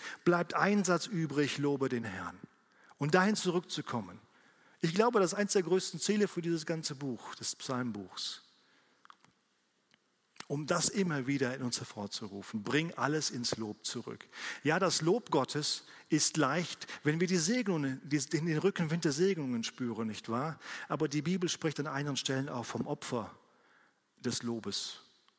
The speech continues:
da wo es kostet, da wo es eine Entscheidung kostet, ja, da wo es vielleicht sogar Freiheit kostet. Denken wir an unsere Vergangenheit. Männer und Frauen,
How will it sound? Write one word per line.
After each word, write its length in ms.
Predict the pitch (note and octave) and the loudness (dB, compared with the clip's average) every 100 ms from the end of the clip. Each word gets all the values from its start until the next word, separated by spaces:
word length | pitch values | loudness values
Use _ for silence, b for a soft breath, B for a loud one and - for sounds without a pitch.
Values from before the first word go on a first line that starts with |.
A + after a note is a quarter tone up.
| _ - | _ -6
da 160 | A2 | -6
wo 80 | A2 | -4
es 120 | G#2 | -6
kostet, 640 | - D3 - - G2+ - - _ _ _ _ B B B | -6 -4 -4 -4 -6 -10 -12 _ _ _ _ B B B
da 180 | C3 B2 | -2 -2
wo 40 | |
es 80 | C3+ | -2
eine 180 | C3 A2+ | -2 -2
Entscheidung 600 | A2 - C#3 E3+ B2 A2+ | 0 -2 0 -2 -2 -4
kostet, 540 | - F#2 - G2+ - - B B B B | -8 -10 -10 -10 -14 -18 B B B B
ja, 160 | - B2 | -2 0
da 220 | C3 C3 | 2 2
wo 100 | C3+ | 0
es 100 | C3 | -2
vielleicht 560 | - C3 A#2+ A#2+ C#3 - | -2 -2 -2 -2 -4 -6
sogar 260 | B2+ B2+ | -4 -4
Freiheit 520 | - - C3+ A#2 G#2 | -4 -4 -4 -4 -6
kostet. 560 | - A2 - - G#2+ - - _ _ _ _ b b b b - | -8 -6 -6 -6 -10 -16 -20 _ _ _ _ b b b b -4
Denken 280 | A2+ C#3 D#3 | 0 0 2
wir 140 | C#3+ | 2
an 60 | C#3+ | 0
unsere 200 | C3+ C3 | -2 -2
Vergangenheit. 800 | - B2+ C#3 D3 A#2 G2+ - - B B B B B _ _ _ | 0 0 0 -2 -6 -6 -8 -16 B B B B B _ _ _
Männer 320 | B2+ E3 D#3 | 0 0 0
und 140 | E3 | -2
Frauen, 580 | B2+ - C3 C3 A2+ G#2+ | -4 -2 -2 -2 -4 -6